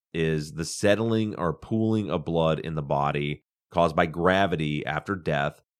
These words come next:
And then after a period of time, and, it, and it's a huge range of time, anywhere from six to twelve hours, you know, that's, that's kinda average. But then if it's colder and the water can affect it,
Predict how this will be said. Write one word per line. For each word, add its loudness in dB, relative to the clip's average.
And -6
then 0
after 0
a -2
period 0
of -4
time, -2
and, -4
it, -4
and 0
it's -2
a 0
huge 2
range 0
of -6
time, -8
anywhere -8
from -8
six 0
to -20
twelve -6
hours, 4
you -6
know, 0
that's, 0
that's 0
kinda -4
average. 4
But -4
then -6
if -8
it's -12
colder 4
and -6
the -12
water 2
can -4
affect -2
it, 0